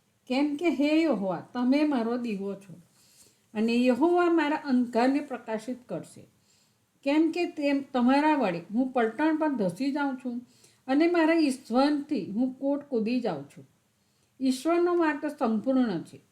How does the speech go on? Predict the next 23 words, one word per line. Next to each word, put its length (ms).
યહોવાનું 760
વચન 380
પરખાયેલું 800
છે. 160
જેઓ 400
તેમના 360
પર 200
ભરોસો 500
રાખે 380
છે, 180
તે 200
સર્વની 680
ઢાલ 380
તે 260
છે. 200
કેમ 280
કે 180
યહોવા 440
વિના 380
ઈશ્વર 400
કોણ 280
છે 160
અને 220